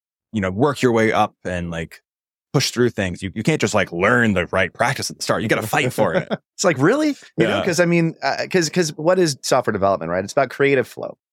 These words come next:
Speaker 1: Yeah.
Speaker 2: It's not destructive flow, right? It's <laughs> creative flow.
Speaker 1: Software developers are
Speaker 2: Yeah.
Speaker 1: creators.
Speaker 2: Absolutely.
Speaker 1: Absolutely.
Speaker 2: Well, and it's, so the brain has been mapped while developers are writing code.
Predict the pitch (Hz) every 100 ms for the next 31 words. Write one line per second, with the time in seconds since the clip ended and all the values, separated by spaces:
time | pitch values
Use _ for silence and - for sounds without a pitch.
0 | _ 92 85 - 160 131 - 92 - -
1 | 78 - 71 92 127 - 107 113 - -
2 | 139 165 131 - - 101 - 143 170 160
3 | 160 151 147 131 131 123 - - - 175
4 | - 131 95 85 - _ - 185 170 190
5 | - - _ _ - 180 175 139 135 135
6 | 180 190 127 104 87 92 127 - - -
7 | _ _ _ _ _ _ _ - 110 123
8 | 127 107 113 117 101 92 92 90 85 80
9 | 87 73